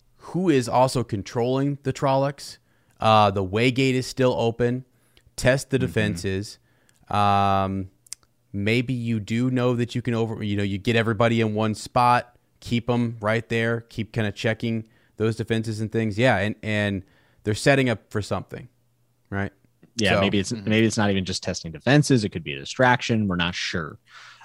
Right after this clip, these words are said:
Speaker 2: Uh, and we don't
Speaker 3: Right.
Speaker 2: find out that answer in this, in this group of chapters that we're doing for this part. So it's a nice little cliffhanger for us, I think.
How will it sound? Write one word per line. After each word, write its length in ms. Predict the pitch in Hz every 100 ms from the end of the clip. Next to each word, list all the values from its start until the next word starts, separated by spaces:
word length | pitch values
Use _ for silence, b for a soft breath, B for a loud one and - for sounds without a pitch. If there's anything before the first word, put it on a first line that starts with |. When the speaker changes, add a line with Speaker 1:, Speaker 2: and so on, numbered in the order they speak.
| -
Speaker 2:
Uh, 220 | 82 80
and 80 | 110
we 60 | 113
don't 140 | 131 226
Speaker 3:
Right. 100 | -
Speaker 2:
find 220 | 117 98
out 160 | 113 -
that 120 | 78
answer 360 | 80 - 80
in 120 | 80 82
this, 160 | - -
in 120 | 90
this 180 | 85 -
group 260 | 101 104
of 100 | 85
chapters 400 | - 95 - 85
that 120 | 85 82
we're 100 | 82
doing 200 | 80 80
for 120 | 87
this 140 | 82
part. 300 | - 85 73
So 140 | - 87
it's 120 | -
a 60 |
nice 220 | 113 113 113
little 100 | 95
cliffhanger 560 | - 101 90 82 80
for 160 | - 85
us, 200 | 78 -
I 100 | 82
think. 300 | 78 78 -